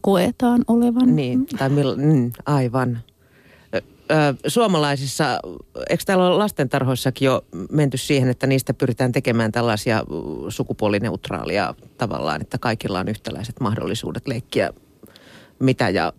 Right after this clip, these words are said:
Speaker 2: just millä haluavat?
Speaker 1: No toivottavasti näin olisi
Speaker 2: Mm.
Speaker 1: kyllä. Sehän on kauhean vaikea tietysti, kun kasvattajina on pääosin naisia.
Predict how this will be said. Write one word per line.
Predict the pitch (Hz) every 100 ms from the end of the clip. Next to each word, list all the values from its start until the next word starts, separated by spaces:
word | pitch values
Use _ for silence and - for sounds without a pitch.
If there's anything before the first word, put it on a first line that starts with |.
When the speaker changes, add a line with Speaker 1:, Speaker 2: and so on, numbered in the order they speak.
| -
Speaker 2:
just | 123 -
millä | 123 107 92
haluavat? | 113 80 95 113 - - - - - - - _ -
Speaker 1:
No | 180
toivottavasti | - 202 131 175 - 165 175 - -
näin | 170 180 175
olisi | - - 139
Speaker 2:
Mm. |
Speaker 1:
kyllä. | 131 - 220 208 -
Sehän | 196 175
on | 185
kauhean | - 202 202
vaikea | 208 185
tietysti, | 175 -
kun | 185
kasvattajina | 208 202 185 - 190 190 196
on |
pääosin | - 185 185 208 220
naisia. | 208 175 214 - -